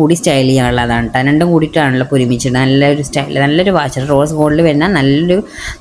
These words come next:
നല്ല ക്വാളിറ്റി ഉള്ളൊരു വാച്ചാണ് ട്ടോ. അവിടെ നല്ല കവറിലൊക്കെ ആക്കിയിട്ടാണ് അയച്ചിരിക്കുന്നത്. ഇതാ നല്ല രസമാണ് കാണാൻ. ആ സ്ട്രാപ്പുമ്മലും ഉണ്ട്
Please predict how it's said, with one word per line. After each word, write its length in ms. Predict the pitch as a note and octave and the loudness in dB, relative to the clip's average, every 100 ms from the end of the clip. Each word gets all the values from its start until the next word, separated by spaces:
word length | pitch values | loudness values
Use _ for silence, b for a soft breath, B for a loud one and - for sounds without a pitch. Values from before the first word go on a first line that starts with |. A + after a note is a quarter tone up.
| - | -2
നല്ല 200 | G3+ B3 C4 | 2 2 2
ക്വാളിറ്റി 380 | G3+ D#3 - D3+ | 2 2 2 2
ഉള്ളൊരു 240 | C3+ C3+ C3 | 4 4 2
വാച്ചാണ് 420 | B2 - B2 A#2 | 0 -2 -2 -2
ട്ടോ. 100 | B2 A#2 - - - - - - - - D#3+ | -4 -6 -12 -20 -18 -18 -18 -14 -14 -4 0
അവിടെ 160 | D#3+ D#3+ | 2 4
നല്ല 160 | D#3+ E3+ | 4 2
കവറിലൊക്കെ 520 | E3 C3 C#3 D3+ C#3+ D3 | 0 2 2 2 2 0
ആക്കിയിട്ടാണ് 480 | C3 B2+ B2+ C3 G3+ - | 0 0 2 2 0 0
അയച്ചിരിക്കുന്നത്. 580 | C#3+ C3 C3+ C3 B2+ A#2+ D#3+ | 0 0 -2 -2 -2 0 0
ഇതാ 140 | C3 C3 B B B D3+ | 0 -2 B B B 0
നല്ല 260 | D#3 D#3+ F3 | 2 2 2
രസമാണ് 340 | C#3 D3 C3 C3 | 0 0 0 0
കാണാൻ. 200 | B2+ D3 E3 | -2 -2 -2
ആ 60 | F3 | -2
സ്ട്രാപ്പുമ്മലും 640 | - E3 D#3+ F3 F3 G3 G3 | 0 0 0 2 2 4 2
ഉണ്ട് 140 | D#3 | 2